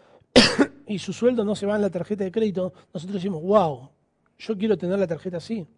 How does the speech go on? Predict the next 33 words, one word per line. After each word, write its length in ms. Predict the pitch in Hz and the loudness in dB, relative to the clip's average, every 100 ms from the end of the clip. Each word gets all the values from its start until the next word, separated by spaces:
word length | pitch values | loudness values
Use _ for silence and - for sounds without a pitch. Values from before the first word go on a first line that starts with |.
| _ _ _ _ _ _ - | _ _ _ _ _ _ -8
Pero 160 | 165 175 | -2 0
bueno, 160 | 214 | -2
tendríamos 320 | 160 190 226 | -2 -2 -2
que 100 | - | -2
devolver 280 | 180 175 208 | -2 0 0
un 60 | 202 | -2
montón 280 | 185 220 214 | -2 -4 -2
de, 200 | 190 - _ _ _ _ | -4 -4 _ _ _ _
de 640 | 165 170 165 160 156 156 151 | -6 -2 0 0 -2 -4 -2
electrodomésticos 920 | 180 170 196 185 185 247 247 208 185 | -4 -2 -2 0 2 0 0 -4 -4
que 100 | - | -4
hay 40 | 196 | -4
en 80 | 180 | -4
nuestra 260 | 175 170 | -8 -8
casa, 400 | 156 254 247 196 | 0 0 0 -4
ropa 420 | 175 208 240 185 | -2 2 2 0
y 60 | 185 | -2
un 60 | 190 | -2
montón 240 | 185 208 | -4 -4
de 100 | 190 | -4
cosas 260 | 247 226 170 | -4 -4 -6
que 80 | |
la 80 | 170 | -4
hemos 180 | 185 190 | -4 -6
comprado 360 | - 180 196 196 | -8 -6 -4 -4
de 60 | |
esa 160 | 190 190 | -4 -8
manera. 460 | 190 214 392 240 131 _ _ _ _ _ _ _ _ _ _ _ _ _ _ _ | -6 -2 -2 -2 -6 _ _ _ _ _ _ _ _ _ _ _ _ _ _ _
Entonces, 400 | - 233 233 - - | -4 -2 0 -4 -6
implica 600 | 196 - 254 294 233 196 | -6 -4 -6 0 0 2
un, 260 | 202 185 - _ | 0 -4 -8 _
un 180 | 226 240 | -2 -2
trabajo. 680 | 190 190 254 233 185 139 | -2 -2 0 -2 -4 -12